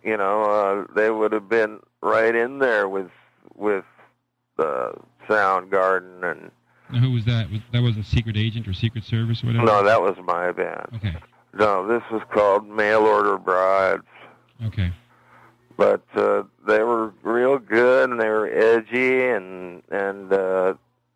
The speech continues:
Speaker 1: had that sort of, not punk,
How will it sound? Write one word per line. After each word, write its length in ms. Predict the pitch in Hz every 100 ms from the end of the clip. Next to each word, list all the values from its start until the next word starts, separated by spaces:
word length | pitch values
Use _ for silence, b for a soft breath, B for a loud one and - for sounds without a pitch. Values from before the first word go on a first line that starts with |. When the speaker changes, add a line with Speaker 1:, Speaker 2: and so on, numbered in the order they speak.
| -
Speaker 1:
had 200 | 101 104
that 240 | 101 95 _ -
sort 220 | 110 101
of, 180 | 95 90 _ _ _ _ _ _ _ _ _ _ _ _ _ _ _ _ -
not 240 | 139 - _
punk, 460 | - - 113 110 123